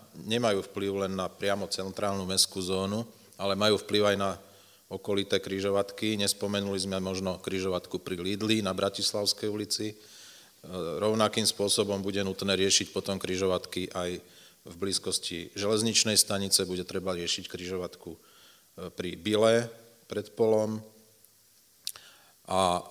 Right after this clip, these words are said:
myslím si, že všetci vnímate asi problém, e, Laugarícia, to je problém číslo jedna dopravný momentálne, pretože tam tá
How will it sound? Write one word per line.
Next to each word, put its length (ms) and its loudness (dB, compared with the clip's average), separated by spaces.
myslím 320 6
si, 160 6
že 80 4
všetci 320 6
vnímate 480 2
asi 240 6
problém, 480 4
e, 60 -4
Laugarícia, 880 6
to 160 2
je 240 4
problém 480 -2
číslo 400 -2
jedna 320 0
dopravný 560 0
momentálne, 560 0
pretože 400 -4
tam 160 -2
tá 160 -2